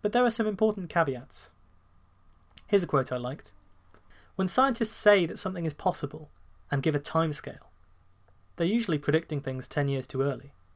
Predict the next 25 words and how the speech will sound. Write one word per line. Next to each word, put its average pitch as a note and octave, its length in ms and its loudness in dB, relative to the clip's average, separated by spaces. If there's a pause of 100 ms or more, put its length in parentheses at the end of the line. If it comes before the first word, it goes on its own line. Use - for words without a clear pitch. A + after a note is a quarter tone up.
(920)
When A3 140 4
they C4 80 2
say A#3 160 6
it's G3 120 -2
impossible, G3+ 680 2
though, B2 220 -14 (540)
they're D3+ 120 2
usually D#3+ 340 0
wrong." C#3 240 -2 (1800)
And F3+ 160 4
then A3 140 6
there's G#3+ 140 2
the - 60 -6
classic - 480 0
technological E3 680 -2
hype F3 300 -2
cycle. C#3 520 -10 (920)
When F3+ 220 2
new A#3 140 2
technologies F#3 540 0
emerge, C#3 440 -2
everyone G3+ 300 0
expects - 480 -4
revolutionary C3+ 500 0
change. B2+ 540 -10